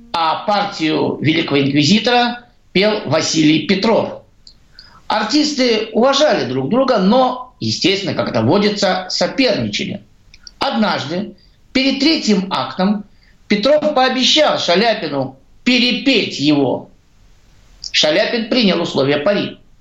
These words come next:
И вот Петров, обладавший мощным голосом,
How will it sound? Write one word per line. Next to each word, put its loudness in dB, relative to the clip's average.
И 0
вот 0
Петров, 0
обладавший 2
мощным 2
голосом, 0